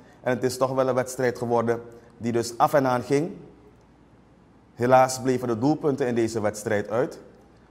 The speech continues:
Er werd, eh, niet zoveel gescoord. En het zou een marginaal, eh, verschil gaan worden uiteindelijk. De kansen die waren er wel. En zowel Obrendo Huiswoud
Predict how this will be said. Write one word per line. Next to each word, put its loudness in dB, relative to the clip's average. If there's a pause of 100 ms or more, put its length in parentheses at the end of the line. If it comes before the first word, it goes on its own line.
Er -4
werd, 0
eh, -4
niet -2
zoveel 0
gescoord. -4 (3000)
En -4
het -8
zou 0
een -8
marginaal, -2 (600)
eh, -4
verschil -2
gaan -2
worden 0
uiteindelijk. -6 (840)
De -6
kansen 4
die 2
waren 6
er 0
wel. 2 (1900)
En 0
zowel 2
Obrendo 2
Huiswoud 4